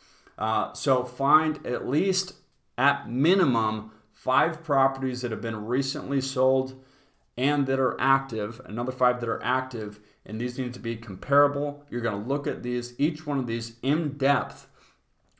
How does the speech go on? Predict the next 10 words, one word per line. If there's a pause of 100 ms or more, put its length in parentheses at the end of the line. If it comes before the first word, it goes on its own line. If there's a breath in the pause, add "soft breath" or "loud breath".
(140)
understand
what
concessions
were
provided
to
the
buyers,
if
any,